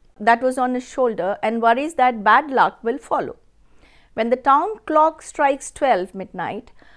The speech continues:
Huck hears a noise outside his window and climbs out and to find Tom Sawyer waiting for him.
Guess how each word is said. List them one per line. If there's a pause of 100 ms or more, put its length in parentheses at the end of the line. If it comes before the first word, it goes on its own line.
(260)
Huck
hears
a
noise
outside
his
window (260)
and
climbs
out
and (100)
to
find
Tom
Sawyer
waiting
for
him.